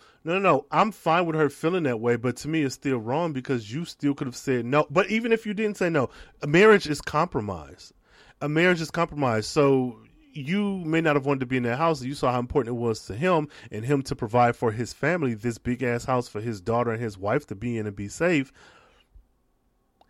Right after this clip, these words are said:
You can have those feelings of being trapped, but let's not act like he just threw you into that house. Y'all had a conversation about this, and if you shrank yourself to allow him to just kinda bulldoze you and get you into that house,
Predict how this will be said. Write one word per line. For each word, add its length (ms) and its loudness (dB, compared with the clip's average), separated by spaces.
You 140 0
can 160 2
have 220 6
those 160 4
feelings 280 0
of 80 -6
being 220 -2
trapped, 300 4
but 100 2
let's 240 2
not 180 2
act 240 2
like 220 0
he 160 -10
just 300 -8
threw 160 4
you 220 2
into 200 -2
that 160 -4
house. 420 -4
Y'all 280 6
had 400 2
a 40 0
conversation 640 -4
about 240 -4
this, 240 -8
and 120 -4
if 160 0
you 120 -2
shrank 400 0
yourself 600 0
to 180 0
allow 320 4
him 260 2
to 140 -8
just 280 -4
kinda 320 -2
bulldoze 760 0
you 160 0
and 100 -6
get 220 -6
you 60 -2
into 120 -10
that 140 0
house, 240 0